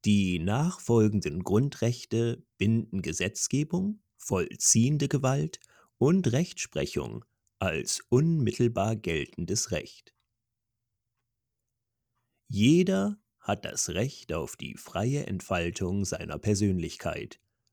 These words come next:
soweit er nicht die Rechte anderer verletzt und nicht gegen die verfassungsmäßige Ordnung oder das Sittengesetz verstößt. Jeder hat das Recht auf Leben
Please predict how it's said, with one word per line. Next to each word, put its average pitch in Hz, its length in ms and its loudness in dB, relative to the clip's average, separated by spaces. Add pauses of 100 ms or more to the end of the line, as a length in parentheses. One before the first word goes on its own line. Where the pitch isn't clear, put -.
(140)
soweit 113 600 2
er 90 160 -2
nicht 101 380 -4
die 82 120 -4
Rechte - 540 -4
anderer 90 420 0
verletzt 123 600 -2 (300)
und 139 240 0
nicht 170 420 -2
gegen 104 400 4
die 117 140 2
verfassungsmäßige 95 1300 -2
Ordnung 92 680 -4 (140)
oder 95 300 2
das 110 220 2
Sittengesetz - 680 -4
verstößt. - 680 -8 (1300)
Jeder 139 680 2 (220)
hat - 240 -2
das - 280 -2
Recht 104 280 -4
auf 92 240 -2
Leben 151 580 0